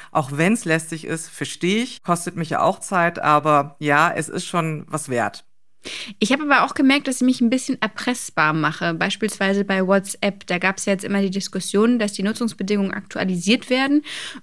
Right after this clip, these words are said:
Speaker 2: Und ich habe mir auch alternative Apps runtergeladen, aber trotzdem ist ein Vielteil meiner Kontakte bei WhatsApp. Man hat trotzdem ein schlechtes Gefühl. Ist das jetzt was, was man auf jeden Fall nicht auf seinem Handy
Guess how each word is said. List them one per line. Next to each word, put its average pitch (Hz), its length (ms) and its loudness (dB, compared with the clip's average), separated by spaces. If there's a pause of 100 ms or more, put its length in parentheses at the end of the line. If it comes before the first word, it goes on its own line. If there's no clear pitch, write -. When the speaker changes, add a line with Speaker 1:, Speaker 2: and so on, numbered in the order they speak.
Speaker 2:
Und 214 160 4
ich 214 160 -2
habe 233 140 2
mir 233 100 4
auch 214 160 -2
alternative 196 840 2 (200)
Apps - 560 -6
runtergeladen, 269 720 4
aber 196 160 4
trotzdem 220 460 -2
ist - 260 -6
ein 190 140 2
Vielteil 202 400 0
meiner 202 220 2
Kontakte 190 440 -4
bei 202 220 4
WhatsApp. 220 500 2 (760)
Man 220 140 6
hat 233 120 4
trotzdem 233 360 4
ein - 20 8
schlechtes 247 500 2
Gefühl. 285 400 6
Ist - 240 0
das 220 80 0
jetzt 214 160 0
was, 202 140 2
was 208 100 -4
man 208 140 0
auf 202 160 -2
jeden 214 140 2
Fall 190 500 2
nicht 214 420 0
auf 214 80 -2
seinem 196 160 0
Handy 220 300 4